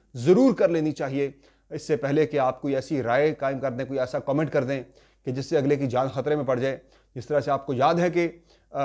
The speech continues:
जो वाक़या हुआ था, अ, गवर्नर पंजाब थे सलमान तासीर का कत्ल हुआ था, वो इसी तरह से एक गलतफहमी पर मबनी एक मामले की वजह से हुआ था। उन्होंने, अ, जो तौहीन रसालत का जो कानून था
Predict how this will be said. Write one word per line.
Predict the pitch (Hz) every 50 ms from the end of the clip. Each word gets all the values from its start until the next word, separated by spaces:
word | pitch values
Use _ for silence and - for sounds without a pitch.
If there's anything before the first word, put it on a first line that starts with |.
| 135 135 135 135 135 135 131 127
जो | 127 120 143 143 139 131
वाक़या | 123 131 123 127 - 156
हुआ | 143 135 147 143
था, | 139 - 143 135 131 117 - - -
अ, | 123
गवर्नर | 117 123 123 131 131 139 139
पंजाब | 127 - 135 120 123 127 131 123 147
थे | 135
सलमान | - 135 123 123 135 131
तासीर | - 127 120 - 143 143 127
का | 143 127
कत्ल | 131 127 160 160
हुआ | 160 147 143 131
था, | - 151 - - - _ _ _ -
वो | -
इसी | - 214 - - 269
तरह | 254 226 202 160
से | - - - - _ _ _ _ _ _ _ _
एक | 170 175 156
गलतफहमी | 139 175 175 175 - - 185 170 175 208 214
पर | 185 202 180
मबनी | 151 147 143 151 165 214 233 226 - -
एक | 175 180 175 -
मामले | 147 131 135 143 165 170
की | 165 165
वजह | 151 156 160
से | - - 147
हुआ | 147 202 190 147
था। | - 117 - - _ _ _ _ _ _ _ _ _ _
उन्होंने, | 180 175 170 160 214 226 226 202 190 190 202 220 247 269 - - _ _ _ _ _ -
अ, | 139 143 143 143
जो | 147 139 170 175 180 170
तौहीन | 175 147 143 143 156 190 202
रसालत | 190 180 160 - 151 143 165 - -
का | 165 156
जो | 160 147
कानून | - 123 127 131 147 208 202
था | - 156 151 - - -